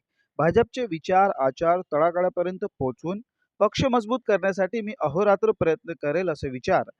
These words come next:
सार्वजनिक बांधकाम मंत्री रवींद्र चव्हाण यांनी व्यक्त केले. शनिवारी त्यांच्या जे देखे रवी या पुस्तकाच्या द्वितीय आवृत्तीचा प्रकाशन सोहळा सावित्रीबाई फुले नाट्यगृहात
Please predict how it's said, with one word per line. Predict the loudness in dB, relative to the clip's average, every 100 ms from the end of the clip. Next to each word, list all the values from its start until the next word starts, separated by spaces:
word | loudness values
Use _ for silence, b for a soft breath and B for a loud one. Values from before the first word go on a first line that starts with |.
| _ _ _
सार्वजनिक | 2 4 2 0 -2 0
बांधकाम | 0 0 -4 -4
मंत्री | -4 -8 -6 -4
रवींद्र | -4 -4 -6 -6 -4
चव्हाण | -2 0 0
यांनी | -2 -6 -4
व्यक्त | -4 -6 _
केले. | -10 -8 -10 _ _ _ _
शनिवारी | -2 0 4 4 4
त्यांच्या | 0 0 2 2
जे | 2 2 2
देखे | 2 0 0
रवी | 0 -2 -2 -2
या |
पुस्तकाच्या | -2 -6 -8 -4 -2 -2 -4
द्वितीय | -4 -6 -8 -2 -2 0
आवृत्तीचा | -2 -2 -6 -8 -6 0 0
प्रकाशन | 0 -4 -6 -8 -10
सोहळा | -6 0 2 2
सावित्रीबाई | 0 -4 -4 -2 0 0
फुले | -2 -4
नाट्यगृहात | -2 -4 -4 -4 -2 -2